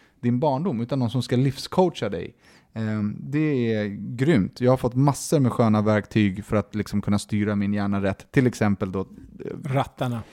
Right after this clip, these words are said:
Speaker 1: rattarna och tanke ett och tanke två, som att min tanke två är att jag måste stanna upp, måste koncentrera mig. Okej, nu ska jag gå in. De här människorna måste tycka om mig. Jag måste visa att jag bryr mig om vad de har sagt och så vidare.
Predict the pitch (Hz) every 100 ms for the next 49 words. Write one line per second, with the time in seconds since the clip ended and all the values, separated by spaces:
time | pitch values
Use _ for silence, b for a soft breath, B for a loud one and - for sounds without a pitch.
0 | B 123 127 - 131 120 120 117 113 123
1 | 120 123 117 - 113 123 113 113 - 135
2 | 117 104 113 107 - - b b b 139
3 | 135 131 123 123 - 160 113 123 131 -
4 | - 120 123 165 165 - - b b 117
5 | - 107 107 101 98 147 156 143 135 131
6 | - 120 104 92 107 139 - 113 110 131
7 | 165 160 127 110 123 117 110 110 107 101
8 | - - - 147 156 147 139 139 135 B
9 | B 123 120 113 123 117 123 101 117 107
10 | 110 107 101 98 120 123 117 110 107 107
11 | 117 - 180 - 143 139 127 104 98 98